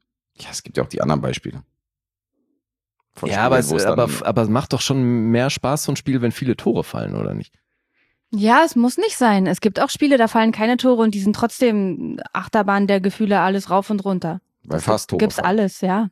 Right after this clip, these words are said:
Speaker 3: gibt's
Speaker 1: Mhm.
Speaker 3: alles.
Speaker 2: Hm.
Speaker 3: Gerade wenn dann viele vergebene Chancen sind oder, keine Ahnung, einer hat eine Ecke nach der anderen und du denkst so, „Bruder, warum geht der scheiß Ball nicht rein?“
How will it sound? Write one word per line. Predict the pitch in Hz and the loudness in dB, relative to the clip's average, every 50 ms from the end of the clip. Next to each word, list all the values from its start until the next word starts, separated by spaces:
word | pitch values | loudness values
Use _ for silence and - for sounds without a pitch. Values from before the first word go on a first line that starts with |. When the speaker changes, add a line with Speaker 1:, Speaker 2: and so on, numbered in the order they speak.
| _ | _
Speaker 3:
gibt's | - 190 - - | -6 -8 -6 -4
Speaker 1:
Mhm. | - | -4
Speaker 3:
alles. | 175 175 190 196 - - _ _ _ _ _ _ _ _ _ _ - | -4 -4 -6 -8 -10 -14 _ _ _ _ _ _ _ _ _ _ -14
Speaker 2:
Hm. | - 170 151 | -10 -8 -4
Speaker 3:
Gerade | 165 180 190 196 202 | 0 2 2 2 2
wenn | 196 202 196 | 2 2 4
dann | 190 190 180 | 2 2 0
viele | - 202 196 196 | 0 -2 -2 -2
vergebene | - 190 175 185 185 196 190 190 | -2 -2 -2 -2 0 0 0 0
Chancen | - - 185 185 185 190 196 | 0 0 -2 -2 0 -2 -2
sind | 185 196 196 185 160 | -2 -2 -2 -2 -2
oder, | 165 180 180 175 | -2 -2 -4 -4
keine | - - 185 170 170 | -6 -6 -6 -4 -2
Ahnung, | 180 185 185 - | -2 -2 -2 -2
einer | - - 180 185 180 180 - _ _ _ _ _ _ _ | -4 -4 -2 -2 -4 -6 -8 _ _ _ _ _ _ _
hat | - - - | -10 -6 -2
eine | 190 196 202 - | 0 0 0 0
Ecke | 196 - - 214 | 0 0 0 0
nach | 202 190 - | 0 0 0
der | - 196 - | 0 0 0
anderen | 190 196 196 196 | 0 0 0 0
und | 190 180 | 0 0
du | 190 | 0
denkst | 190 190 - | 0 0 -2
so, | - 190 | -4 -4
„Bruder, | 175 214 214 226 208 180 | 0 2 4 4 4 2
warum | 185 175 202 196 | 2 2 2 2
geht | 170 208 226 233 - | 2 2 0 2 2
der | 269 285 269 | 2 2 2
scheiß | - - 269 294 226 - | 2 4 4 4 4 6
Ball | 294 302 320 302 | 6 8 10 10
nicht | 320 349 349 311 | 10 10 8 8
rein?“ | 262 285 294 247 202 - | 6 6 6 4 2 0